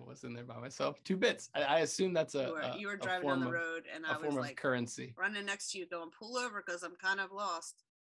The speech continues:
Speaker 1: Two bits and shoulder?
Speaker 2: Shoulder. Two bits and shoulder.
Speaker 1: Ugh.
Speaker 2: What
Speaker 1: I
Speaker 2: are
Speaker 1: got
Speaker 2: two
Speaker 1: mm.
Speaker 2: bits?
Speaker 1: I just,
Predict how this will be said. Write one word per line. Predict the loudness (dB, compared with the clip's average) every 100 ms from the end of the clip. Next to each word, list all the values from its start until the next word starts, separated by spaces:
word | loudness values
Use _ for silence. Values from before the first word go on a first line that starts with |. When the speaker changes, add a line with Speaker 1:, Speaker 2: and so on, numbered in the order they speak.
| _ _ -8
Speaker 1:
Two | -2 4
bits | 4 4 0
and | 0
shoulder? | 2 4 4 2 0 _ _ _ _ _ _ _ -16
Speaker 2:
Shoulder. | -12 -10 -10 -14 -12
Two | -12 -10
bits | -10 -12
and | -10
shoulder. | -10 -10 -12 -14 -20 _ _ _ _ _ _ _ _ _ _ -8
Speaker 1:
Ugh. | -8 -8 -10 -14 _ _ _ _ _
Speaker 2:
What | -4 -2
Speaker 1:
I |
Speaker 2:
are |
Speaker 1:
got | 0
Speaker 2:
two | 2 2
Speaker 1:
mm. |
Speaker 2:
bits? | 2 -2 -2 -6 -8 _ _ _ _ -2
Speaker 1:
I | 0
just, | 2 -2